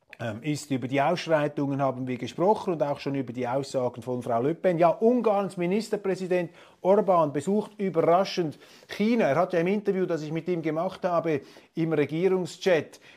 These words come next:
bereits anklingen lassen, dass am Montag eine Überraschung, ähm, folgen würde. Wir sind ja nach Aserbaidschan geflogen, nach Moskau, um dort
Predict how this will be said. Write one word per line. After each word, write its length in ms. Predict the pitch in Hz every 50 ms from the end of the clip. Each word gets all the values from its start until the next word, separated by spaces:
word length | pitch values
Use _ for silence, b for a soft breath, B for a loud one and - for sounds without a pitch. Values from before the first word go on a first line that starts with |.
| B B
bereits 380 | 151 151 151 151 156 151 -
anklingen 540 | 151 156 196 196 190 - 175 175 170 170 165
lassen, 400 | 160 160 156 156 156 - - 139
dass 160 | 151 147 143
am 140 | 151 143 143
Montag 600 | 147 156 170 180 165 - 170 156 147 143 143 135
eine 300 | 139 135 147 147 151 147
Überraschung, 800 | 151 143 127 135 131 139 160 185 - - 196 196 196 185 175 - B B B B B B
ähm, 280 | 170 180 180 180 185 175
folgen 440 | 151 - 180 180 180 175 175 185 160
würde. 460 | 151 175 180 175 180 185 165 151 - B B B B B
Wir 100 | 139 139
sind 180 | - 196 196 185
ja 80 | 185
nach 140 | 175 170 139
Aserbaidschan 880 | 170 165 156 - 160 - 135 143 175 180 - 190 170 160 156 160 151 143 B B B B B
geflogen, 720 | - 135 - 143 147 156 160 160 - 156 143 139 120 - B B B
nach 240 | 135 143 135 123 131
Moskau, 680 | 139 143 170 170 - - - 160 143 135 135 131 135
um 260 | 139 - 156 135 139
dort 460 | 135 131 135 147 151 151 - - -